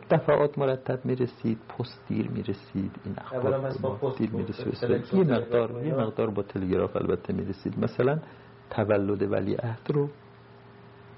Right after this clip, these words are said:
Speaker 1: ما از برزیلیا اول شنیدیم، بعد تلگراف خودمون رسید. ملاحظه
Speaker 2: بله.
Speaker 1: می‌فرمایید؟ حالا اینو خوب یادم میاد.
Speaker 2: بله.
Speaker 1: شاید اخبار دیگه ای هم اگر برزیلی‌ها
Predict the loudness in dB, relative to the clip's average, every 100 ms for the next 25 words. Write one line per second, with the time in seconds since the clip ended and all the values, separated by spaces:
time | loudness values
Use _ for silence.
0 | -20 -20 -20 -20 -20 -20 -18 -2 2 4
1 | 2 2 0 0 0 2 2 2 4 4
2 | 4 -2 -6 -4 -4 -4 -8 -10 -14 -20
3 | -20 -20 -20 -20 -20 -12 -4 4 4 4
4 | -2 -8 -10 -4 0 2 2 0 -2 -2
5 | 0 -2 -4 -8 -10 -12 -12 -20 -20 -20
6 | -20 -20 -20 -20 -20 -20 -2 2 2 2
7 | -2 0 0 0 -6 -14 -20 -18 -18 -18
8 | -10 2 2 6 4 6 4 4 4 2
9 | -2 -4 -4 -8 -12 2 2 4 -4 0
10 | 0 0 0 2 2 2 0 0 0 0
11 | 0 0 0 -2 0 2 2 0